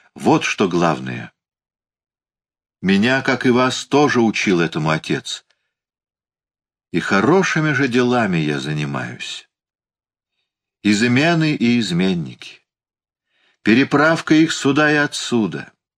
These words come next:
Французские рекруты, пропади они пропадом. И переправка этих рекрутов, и их иски,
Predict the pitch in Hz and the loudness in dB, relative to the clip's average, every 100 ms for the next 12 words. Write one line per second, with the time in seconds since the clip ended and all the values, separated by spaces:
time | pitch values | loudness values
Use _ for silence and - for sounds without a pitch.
0 | _ _ _ _ _ _ - 104 135 156 | _ _ _ _ _ _ -4 -2 0 2
1 | 160 - 147 156 160 160 - 90 - - | 0 0 2 4 4 2 0 -6 -6 -8
2 | 60 - _ _ _ _ _ _ - 92 | -12 -16 _ _ _ _ _ _ -4 -2
3 | 101 92 85 76 78 - - 80 - 62 | 0 0 0 0 -4 -4 -4 -4 -6 -14
4 | 60 - _ _ _ _ - 113 - 135 | -16 -20 _ _ _ _ 0 0 2 2
5 | 147 - 139 160 143 - 120 95 92 - | 2 2 2 2 0 -2 0 0 -2 -4
6 | 85 80 - 69 - - - - - - | -2 -2 -4 -14 -16 -18 -20 -20 -18 -6
7 | 107 123 147 120 - - 160 156 - - | 2 4 4 2 -2 0 2 2 -2 -10
8 | - 67 60 | -12 -10 -12